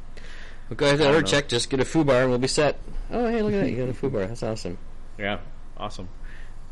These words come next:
Speaker 2: Yay. All right, do we wanna cover this next topic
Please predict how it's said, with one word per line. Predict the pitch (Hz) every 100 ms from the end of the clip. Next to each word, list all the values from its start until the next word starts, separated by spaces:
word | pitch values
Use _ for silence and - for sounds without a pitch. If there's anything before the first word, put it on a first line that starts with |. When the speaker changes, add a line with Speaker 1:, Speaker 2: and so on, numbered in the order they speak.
| -
Speaker 2:
Yay. | 135 127 120 110 104 95 - - - - - - - -
All | 113
right, | 110 101
do | 117
we |
wanna | 117 117 113
cover | - 117 117
this | 113 -
next | 120 - - -
topic | - 127 - 131